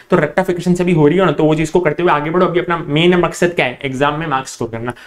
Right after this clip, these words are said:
Formula अगर तुम रट पा रहे हो और तुमको हो रहा है तो भाई वो भी चलेगा, अभी मकसद क्या है? बस marks अपने को score करना है। उसके बाद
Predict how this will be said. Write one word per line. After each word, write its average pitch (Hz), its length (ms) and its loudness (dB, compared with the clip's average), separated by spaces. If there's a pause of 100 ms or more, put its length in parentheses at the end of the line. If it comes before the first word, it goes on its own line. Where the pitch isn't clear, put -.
(140)
Formula 170 300 2
अगर 175 120 0
तुम 185 160 0
रट 180 200 0
पा 175 120 0
रहे 180 100 -2
हो 190 80 0
और - 140 -10
तुमको 160 260 0 (160)
हो 160 120 4
रहा 175 100 0
है 180 240 -8
तो 147 80 -2
भाई 156 200 -2
वो 147 180 4
भी 175 100 2
चलेगा, 156 320 0
अभी 165 300 0 (260)
मकसद 185 340 0
क्या 180 100 -2
है? 170 80 -4
बस 165 140 -4
marks 151 240 -2
अपने 139 180 -6
को 151 80 -2
score 127 260 -2
करना 117 220 -4
है। 120 80 -10 (340)
उसके 160 200 0
बाद 127 160 -2